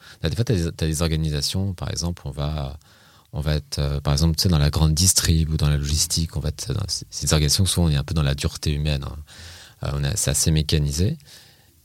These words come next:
Et puis, euh, il se passe un événement X, Y ou Z, et tout d'un coup, il y a un élan de générosité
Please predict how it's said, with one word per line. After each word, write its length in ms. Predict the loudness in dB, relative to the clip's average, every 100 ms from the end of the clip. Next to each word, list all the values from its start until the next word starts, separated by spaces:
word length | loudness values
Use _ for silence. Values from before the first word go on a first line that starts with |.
| -4
Et 100 | -4
puis, 360 | -2 0 2
euh, 140 | 2 0
il 60 | -2
se 80 | 0
passe 220 | 2 4
un 60 | 4
événement 360 | 4 4 2
X, 320 | 2 2 2 2
Y 360 | 0 -2 -4
ou 40 | -4
Z, 100 | -2 0
et 80 | -2
tout 100 | -4
d'un 80 | -8
coup, 120 | -2
il 80 | 0
y 20 |
a 60 | 0
un 160 | 2
élan 340 | 2 2 2 0
de 60 |
générosité 640 | -2 -2 -2 -4 -6 -6